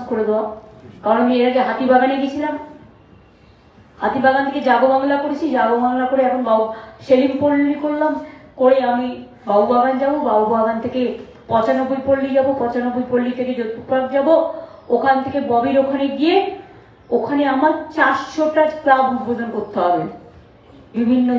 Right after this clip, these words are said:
জেলার, তারাও একটু আশা করে। কাজেই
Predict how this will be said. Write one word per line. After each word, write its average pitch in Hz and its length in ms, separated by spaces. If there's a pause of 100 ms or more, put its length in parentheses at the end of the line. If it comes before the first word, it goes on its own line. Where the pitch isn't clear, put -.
জেলার, 190 340 (2500)
তারাও 277 320
একটু 294 200
আশা 247 340
করে। 220 180 (1700)
কাজেই 247 280